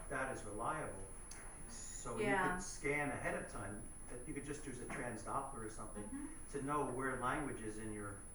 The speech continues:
Speaker 1: population, because with such a small N, it'd be easy to be thrown off.
Speaker 2: That is a, an excellent point. We're still, we haven't moved to scanning yet for the, um, making a note,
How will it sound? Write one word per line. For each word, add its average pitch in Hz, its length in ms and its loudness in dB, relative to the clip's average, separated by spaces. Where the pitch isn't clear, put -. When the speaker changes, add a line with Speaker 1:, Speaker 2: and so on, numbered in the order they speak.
Speaker 1:
population, - 560 2
because 110 460 -4
with 127 160 -2
such 147 180 -2
a - 60 -8
small 131 420 -2
N, 131 300 0
it'd - 160 -8
be 110 60 -4
easy - 240 0
to - 100 -6
be - 80 -4
thrown - 200 -4
off. - 100 -6
Speaker 2:
That 196 220 8
is 196 160 4
a, 175 360 10
an 202 200 8
excellent 175 480 10
point. 180 280 10
We're 208 100 12
still, 240 380 12
we 185 160 12
haven't 220 300 12
moved 190 240 10
to 208 100 6
scanning 180 480 8
yet 202 360 12
for 185 120 8
the, 170 240 6
um, 160 280 8
making 165 280 0
a 160 40 2
note, 165 280 0